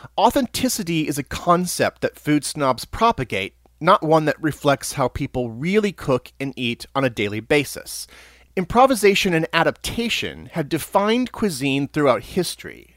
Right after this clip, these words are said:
At a certain point, that which is exotic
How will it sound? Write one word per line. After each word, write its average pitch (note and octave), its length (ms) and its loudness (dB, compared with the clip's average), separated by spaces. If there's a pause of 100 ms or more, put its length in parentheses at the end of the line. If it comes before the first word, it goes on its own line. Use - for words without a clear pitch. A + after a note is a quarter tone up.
At C#3+ 80 -4
a D3 40 -6
certain D4 440 -2
point, F2+ 480 -8 (440)
that F#3+ 360 8
which F#3 320 2
is D#3+ 320 2
exotic B2 800 2